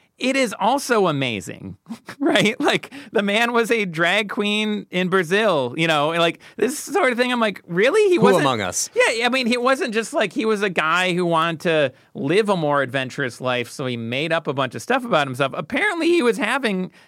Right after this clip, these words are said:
Speaker 1: at least by some metrics, a fairly adventurous life beforehand and in reality, um,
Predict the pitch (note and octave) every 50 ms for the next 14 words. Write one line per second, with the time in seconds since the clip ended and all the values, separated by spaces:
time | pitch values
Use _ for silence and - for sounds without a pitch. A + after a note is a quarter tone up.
0 | _ - - F3+ F3 F3+ G3 G#3+ - - - F#3+ F#3 F3+ E3+ - - G#3 A3 B3
1 | A#3 A3 F3 D#3+ - - E3+ D#3+ - - E3+ D3+ - - A3 A#3 B3+ A#3+ G#3 F#3+
2 | D3+ D#3+ F3 F3+ E3+ - G3 F3+ D#3 F3 - D#3+ D#3 E3 E3 D#3+ - - G3 F3+
3 | - - G#3 G#3+ C4+ D#4+ E4 A#3+ D#3 C#3 B2 A#2+ A#2+ C3+ D3+ E3+ D#3+ F3+ G3+ A3+
4 | A#3 G3+ F3 D#3+ D#3+ F#3 A#3 D4+ C#4 F#3+ D#3 C#3 B2+ B2 B2 B2 - - - -
5 | - - _ - - D3 D3 C#3+ C#3+ C#3+ C#3+